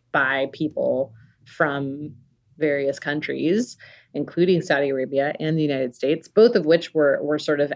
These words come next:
actively pushing for, um,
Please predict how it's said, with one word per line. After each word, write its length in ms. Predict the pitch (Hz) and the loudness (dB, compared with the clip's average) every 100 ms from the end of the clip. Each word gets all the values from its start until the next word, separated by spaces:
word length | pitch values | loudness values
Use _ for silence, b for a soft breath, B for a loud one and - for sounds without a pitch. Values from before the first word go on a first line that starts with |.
| - | 0
actively 680 | 139 - - 151 139 147 143 | 0 -2 -2 -2 0 0 0
pushing 640 | - 160 - 143 127 123 | -2 -6 -4 -6 -6 -8
for, 600 | - 131 127 123 117 127 _ _ _ - | -8 -6 -4 -4 -8 -10 _ _ _ -10
um, 600 | 143 127 53 50 - 147 | -8 -6 -10 -12 -16 -18